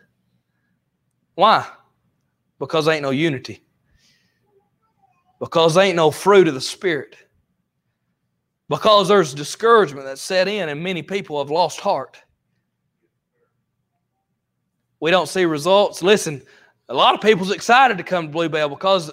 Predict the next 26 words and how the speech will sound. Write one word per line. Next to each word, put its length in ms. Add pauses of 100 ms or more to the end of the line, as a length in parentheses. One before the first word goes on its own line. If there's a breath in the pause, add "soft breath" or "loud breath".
we 120
see 220
God 300
moving, 320
we 100
see 160
God 260
working. 380 (1040)
But 160
what 220
if 160
God 280 (220)
ain't 320
moving 320
and 160
working 480 (560)
the 100
way 180
that 120
He 140
has 280
over 160
the 60
last 260
few 120
months? 500